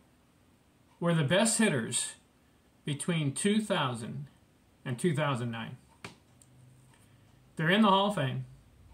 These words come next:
Who had the most hits? Who had the most R B Is?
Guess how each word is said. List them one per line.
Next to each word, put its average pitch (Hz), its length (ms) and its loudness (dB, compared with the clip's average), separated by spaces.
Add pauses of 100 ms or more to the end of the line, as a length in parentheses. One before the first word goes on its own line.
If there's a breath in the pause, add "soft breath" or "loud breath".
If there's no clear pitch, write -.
(480)
Who 214 240 4
had 190 260 2
the 170 40 2
most 165 300 2
hits? - 480 -2 (1300)
Who 208 240 4
had 156 560 2 (180)
the 151 80 -2
most 170 320 0
R 180 160 2
B 185 140 2
Is? 143 540 -2